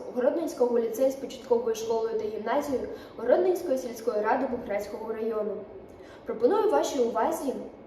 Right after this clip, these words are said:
власне дослідження на тему «Технологія вирощування граната в кліматичних умовах півдня України в межах села Городні». На ринку України все частіше стали з'являтися плоди тропічних рослин,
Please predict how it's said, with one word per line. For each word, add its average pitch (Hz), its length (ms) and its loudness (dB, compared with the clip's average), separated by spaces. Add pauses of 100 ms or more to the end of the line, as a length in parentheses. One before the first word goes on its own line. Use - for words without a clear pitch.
(400)
власне 339 260 4
дослідження 214 640 -4 (160)
на 214 80 0
тему 302 360 4 (100)
«Технологія 247 600 0
вирощування 220 720 -2
граната 247 400 -6 (200)
в 233 60 -12
кліматичних 220 520 -4 (160)
умовах 208 360 -2
півдня 202 400 -12 (180)
України 220 400 -4 (300)
в 202 40 -4
межах 320 280 2
села 208 260 -6
Городні». 208 560 -4 (2250)
На 240 80 -4
ринку 427 300 4
України 302 440 4
все - 160 -4
частіше 311 460 -8
стали 262 320 4
з'являтися 233 580 -2
плоди 220 280 -6
тропічних 233 580 -8
рослин, 226 420 -6